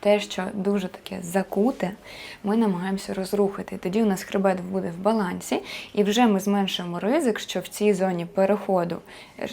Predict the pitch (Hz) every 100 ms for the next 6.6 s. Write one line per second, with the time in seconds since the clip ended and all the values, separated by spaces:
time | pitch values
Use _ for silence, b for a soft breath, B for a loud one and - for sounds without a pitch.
0 | - 185 190 180 180 175 - 180 - 214
1 | 302 B B - 202 208 180 180 202 202
2 | - 190 175 208 277 226 185 196 180 175
3 | - - 196 196 185 202 202 185 180 170
4 | 180 - 196 254 277 277 - 240 233 233
5 | 233 220 220 208 - - 208 196 196 196
6 | 196 185 175 185 185